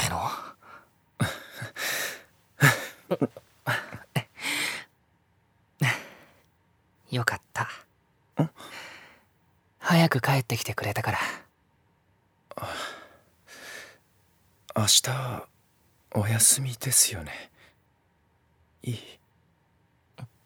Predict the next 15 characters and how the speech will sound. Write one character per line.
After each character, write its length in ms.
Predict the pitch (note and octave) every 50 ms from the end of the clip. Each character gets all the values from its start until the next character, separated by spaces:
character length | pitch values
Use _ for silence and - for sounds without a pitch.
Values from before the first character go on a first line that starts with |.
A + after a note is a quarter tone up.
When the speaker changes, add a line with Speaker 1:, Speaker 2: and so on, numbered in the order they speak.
| _ - - - - - - - - - _ _ _ _ _ _ _ _ _ _ _ _ _ _ _ _ _ _ _ _ _ _ _ _ _ _
Speaker 1:
う 60 | C#3+
ん。 100 | B2 A2+ - _ _ _ _ _ _ _ _ _ _ _ _ _ _ _ _ _ _ _ _ _ _ _ _ _ _ _ _ _ _ _ _ _ _ _ _ _ _ _ _ _ _ _ _ _ _ _ _ _ _ _ _ _ _
ア 160 | - C3 D3+
テ 100 | - A#3
ィ 40 | A3
ス 100 | - -
コ 80 | -
レ 100 | G#3+ G#3
ク 80 | G3 -
シ 120 | - -
ョ 40 | C#3
ン 60 | B2
最 300 | A#2 - - B2+ C3+ D#3+
新 180 | - - E3+ D3
作。 340 | - - - - - -